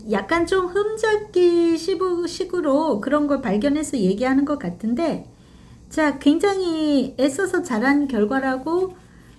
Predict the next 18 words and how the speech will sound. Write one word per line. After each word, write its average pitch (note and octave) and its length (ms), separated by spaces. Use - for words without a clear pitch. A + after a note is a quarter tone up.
어, A#3+ 480
생각합니다. D#4 840
선방했다고. C4+ 960
그리고 D4+ 320
이제 C4+ 340
거기에 B3+ 880
소고기하고 E4+ 880
쌀을 F4 380
막은 A3+ 400
거는 G3+ 500
조선협력, C#4 1160
그러니까 G3+ 440
이제 F3+ 300
배 F#3+ 320
같은 F3+ 320
거 E3+ 100
이제 E3+ 240
수리해주고 A#3+ 960